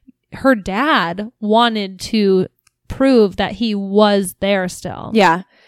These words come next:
Speaker 2: And it was a really cool experience for her too. I remember we both got pretty emotional about it because it was just like, "Holy shit, you know, like, that just happened. We, we did that. We,
Speaker 1: Yeah.
Speaker 2: <laughs> like,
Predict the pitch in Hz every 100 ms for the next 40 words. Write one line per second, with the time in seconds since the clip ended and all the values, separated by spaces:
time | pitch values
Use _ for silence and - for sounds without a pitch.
0 | _ - 214 - 233 214 226 220 240 285
1 | - - 226 220 - - 196 196 190 -
2 | 170 175 180 180 - 202 180 180 175 175
3 | 190 185 175 151 170 170 - - 180 175
4 | 156 175 - 180 175 180 180 196 208 220
5 | 180 185 165 123 180 - 180 - 165 160
6 | - _ _ _ _ - 247 202 156 -
7 | 214 170 - 190 180 170 170 - 175 180
8 | - - 185 208 147 160 196 165 _ -
9 | 185 247 170 185 202 240 - 208 - -
10 | - 214 214 233 226 220 - 247 311 -
11 | 254 254 247 233